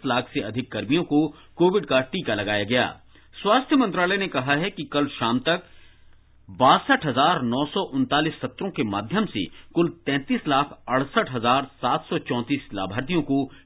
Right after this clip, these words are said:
टीका लगाया गया। कुल दस हजार इकसठ सत्र कल आयोजित किए गए। कोविड टीकाकरण अभियान के चौदहवें दिन कल चार लाख चालीस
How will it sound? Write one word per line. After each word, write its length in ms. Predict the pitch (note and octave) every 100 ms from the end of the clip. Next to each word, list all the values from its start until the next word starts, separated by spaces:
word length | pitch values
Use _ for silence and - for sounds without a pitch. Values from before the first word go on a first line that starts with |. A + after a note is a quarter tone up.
| -
टीका 280 | F#3+ E3 C3
लगाया 300 | B2+ A#2+ G2
गया। 240 | G#2+ A#2+ E2+ - - -
कुल 180 | - D3
दस 260 | - - E3
हजार 360 | C#3+ A#2 C3+ C#3+ -
इकसठ 320 | B2+ - E3+
सत्र 360 | - D3+ - A2+ -
कल 160 | D3
आयोजित 380 | - A#2 G#2+ G#2
किए 140 | A#2 A2+
गए। 180 | B2+ D#3+ - - -
कोविड 260 | - E3+ A#3 -
टीकाकरण 440 | C#3+ D#3 C#3+ D3
अभियान 420 | D#3 A2+ G#2 A#2+ C#3
के 200 | D3 D#3
चौदहवें 460 | - A2+ G#2 A#2
दिन 160 | A2+ D#3
कल 320 | D#3+ D#3 D3+ - - -
चार 300 | D3+ D3 E3+
लाख 300 | D3 C#3 -
चालीस 260 | - B2 C3